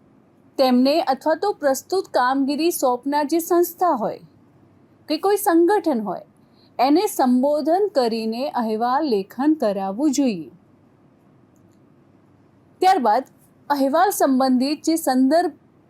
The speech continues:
છે, એની માહિતી યોગ્ય રીતે આપવી જોઈએ. જે સંસ્થાએ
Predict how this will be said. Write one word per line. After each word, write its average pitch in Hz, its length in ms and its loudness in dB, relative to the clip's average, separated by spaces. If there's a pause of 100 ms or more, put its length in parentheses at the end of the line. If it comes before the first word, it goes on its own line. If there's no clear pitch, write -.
(340)
છે, 269 180 -2 (200)
એની 285 260 2
માહિતી 269 680 -2 (520)
યોગ્ય 285 420 0
રીતે 311 300 -2
આપવી 202 360 -4
જોઈએ. 160 340 -8 (2000)
જે 285 220 0
સંસ્થાએ 330 760 0